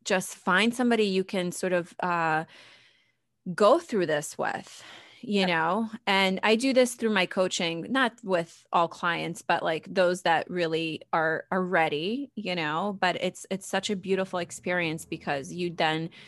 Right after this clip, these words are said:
Speaker 1: become your own, you know, leader in your life. Like, yes, there's information out there, but ultimately,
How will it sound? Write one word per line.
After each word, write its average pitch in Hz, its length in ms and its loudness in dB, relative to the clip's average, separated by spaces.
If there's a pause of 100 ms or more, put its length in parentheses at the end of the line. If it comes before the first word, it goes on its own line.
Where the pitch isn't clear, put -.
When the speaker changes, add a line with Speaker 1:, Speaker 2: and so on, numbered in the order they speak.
(160)
Speaker 1:
become 190 460 0
your 185 260 2
own, 160 440 -2 (340)
you 180 100 -4
know, 151 180 -4
leader 180 400 2
in 160 120 0
your 160 180 -4
life. 107 400 -2
Like, 175 200 -6
yes, - 240 -4
there's 165 220 -6
information 220 640 -2
out 226 220 2
there, 214 240 2 (340)
but 208 200 2
ultimately, 226 920 0